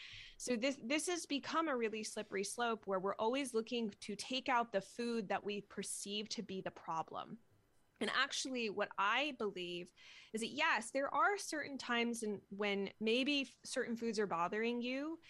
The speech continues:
and you can tell that from yourself. You're like, "You know what?" I, like, for me, I was eating fats at one point, like, just, like, avocado and whatnot, and I started to get, like, a lot of discomfort in that gallbladder, right? This was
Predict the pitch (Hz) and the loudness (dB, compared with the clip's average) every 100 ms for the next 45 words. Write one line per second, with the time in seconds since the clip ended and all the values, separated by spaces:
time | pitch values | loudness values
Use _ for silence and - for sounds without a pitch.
0 | - 226 240 311 330 285 247 247 240 220 | -6 -2 2 2 2 -4 -4 -2 0 0
1 | - 208 196 196 190 185 202 190 233 269 | 0 -2 0 0 0 0 -2 -2 -2 -2
2 | 269 262 254 - - - _ _ _ _ | 2 2 2 -2 -12 -20 _ _ _ _
3 | _ _ _ _ - - _ _ _ _ | _ _ _ _ -20 -20 _ _ _ _
4 | _ _ - 240 277 262 294 285 - 339 | _ _ -6 0 0 2 0 0 2 2
5 | 359 330 220 - 262 277 294 - 285 294 | 4 4 2 2 2 2 -2 -4 -4 -2
6 | 285 277 330 349 349 247 220 226 226 - | -2 -2 2 2 2 -4 0 -2 -2 -4
7 | 226 220 220 - 208 - 294 - _ - | -2 0 -2 -4 -8 -6 -8 -8 _ -2
8 | 320 359 381 403 - 370 392 349 262 202 | 2 6 6 4 4 6 8 6 4 2
9 | 196 226 220 - 233 247 247 - 285 320 | 2 4 4 2 0 0 0 -2 -2 -2
10 | - 247 262 233 214 196 196 - 202 208 | -6 -2 0 0 -2 -2 -6 -8 -8 0
11 | 233 254 220 - - 214 214 226 220 220 | 0 0 -4 -8 -6 -8 -4 -2 -2 -2
12 | 226 190 - 311 320 214 165 165 151 214 | -2 -2 4 6 6 4 2 2 0 0
13 | 233 247 240 233 | 0 0 -4 -4